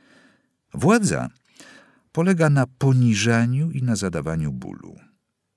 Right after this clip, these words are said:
Władza oznacza rozrywanie umysłów na strzępy i składanie ich ponownie według obranego przez siebie modelu. Czy powoli wyłania ci się wreszcie obraz tworzonego przez nas świata?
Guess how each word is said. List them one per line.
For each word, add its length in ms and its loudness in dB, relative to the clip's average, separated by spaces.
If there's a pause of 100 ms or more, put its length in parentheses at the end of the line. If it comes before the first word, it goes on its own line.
(240)
Władza 520 4
oznacza 460 2
rozrywanie 760 4
umysłów 520 2
na 140 2
strzępy 640 -2
i 140 -4
składanie 560 -2
ich 140 -8
ponownie 800 4
według 440 -6
obranego 580 -2
przez 280 -8
siebie 380 -6
modelu. 520 -16 (1500)
Czy 100 -6
powoli 320 -2
wyłania 400 0
ci 160 -8
się 140 -8
wreszcie 380 -8
obraz 340 -6
tworzonego 500 -6
przez 200 -8
nas 180 -6
świata? 460 -10